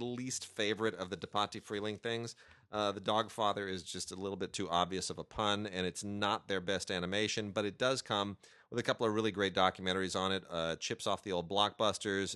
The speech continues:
and, uh, Tales of Production, um, and Production Overload. Those are both interesting. There are also audio commentaries on here from Mark Arnold and Jerry Beck and Greg Ford, along with cartoon,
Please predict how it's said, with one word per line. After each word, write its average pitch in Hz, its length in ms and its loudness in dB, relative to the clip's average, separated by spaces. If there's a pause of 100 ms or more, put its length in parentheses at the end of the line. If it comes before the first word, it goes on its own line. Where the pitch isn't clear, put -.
and, 82 640 -6
uh, 80 300 0
Tales 107 480 -4
of 92 320 -6
Production, 95 720 0 (420)
um, 85 600 2
and 87 140 -6
Production 85 400 -2
Overload. 98 800 2
Those 139 360 4
are 95 640 6 (120)
both 113 380 0
interesting. 104 680 -2
There 98 140 4
are 98 40 2
also 104 280 2
audio 90 260 0
commentaries 95 580 -2
on 90 120 -2
here 87 160 -2
from 85 180 -10
Mark 85 280 -4
Arnold 90 460 -2
and 80 320 -10 (120)
Jerry 85 300 -4
Beck 85 400 -2
and 80 220 -6
Greg 76 300 -6
Ford, 123 600 2 (380)
along 90 260 0
with 85 140 -6
cartoon, 101 640 -4